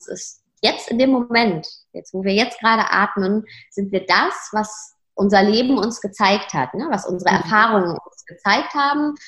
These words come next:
Speaker 1: äh, was, wie die Welt sich uns eröffnet hat in den letzten zwanzig, dreißig, vierzig Jahren und das, was wir daraus gemacht haben.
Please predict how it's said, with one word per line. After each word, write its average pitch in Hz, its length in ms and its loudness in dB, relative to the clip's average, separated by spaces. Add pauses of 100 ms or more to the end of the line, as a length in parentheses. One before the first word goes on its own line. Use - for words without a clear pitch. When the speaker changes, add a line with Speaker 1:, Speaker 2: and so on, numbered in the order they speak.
(220)
Speaker 1:
äh, 175 100 -4
was, - 300 0
wie 208 120 2
die 202 160 4
Welt 233 280 4
sich - 240 -4
uns 220 160 -2
eröffnet 302 640 0
hat 277 220 -2
in 214 120 -2
den 196 140 -2
letzten 202 640 -4 (920)
zwanzig, 220 380 2
dreißig, 202 440 -2
vierzig - 380 -6
Jahren 262 420 2
und 202 200 -2
das, 214 180 0
was 220 200 -6
wir 240 240 0
daraus 208 340 0
gemacht 165 380 -4
haben. 127 340 -6